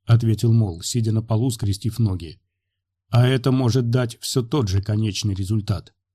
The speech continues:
Сидиус удовлетворённо хмыкнул. «Мы ещё не закончили с ними,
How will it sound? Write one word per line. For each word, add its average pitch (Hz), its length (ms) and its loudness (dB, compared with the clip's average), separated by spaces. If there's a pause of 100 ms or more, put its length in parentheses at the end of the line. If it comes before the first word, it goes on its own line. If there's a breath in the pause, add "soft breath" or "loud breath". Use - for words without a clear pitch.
(800)
Сидиус 170 600 -4
удовлетворённо 117 720 2
хмыкнул. 95 520 -2 (920)
«Мы 156 300 2
ещё 185 320 -2
не 185 140 -2
закончили 165 600 0
с - 120 -4
ними, 90 480 0